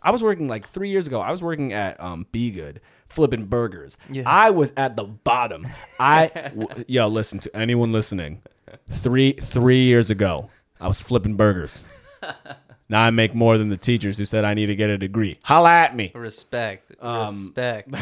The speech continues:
Speaker 1: <laughs>
Speaker 2: I love that. I love, that's the goal.
Speaker 1: That, I was so, I was literally beside myself 'cause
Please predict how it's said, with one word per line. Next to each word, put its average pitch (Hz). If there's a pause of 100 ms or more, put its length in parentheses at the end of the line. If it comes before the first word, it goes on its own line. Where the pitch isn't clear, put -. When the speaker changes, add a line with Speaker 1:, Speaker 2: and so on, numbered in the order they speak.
(140)
Speaker 1:
<laughs> -
Speaker 2:
I 113
love 170
that. 117 (100)
I 120
love, 131
that's 165
the 202
goal. 233
Speaker 1:
That, 185 (240)
I 196
was 226
so, -
I 185
was 220
literally 175
beside 156
myself 175
'cause 123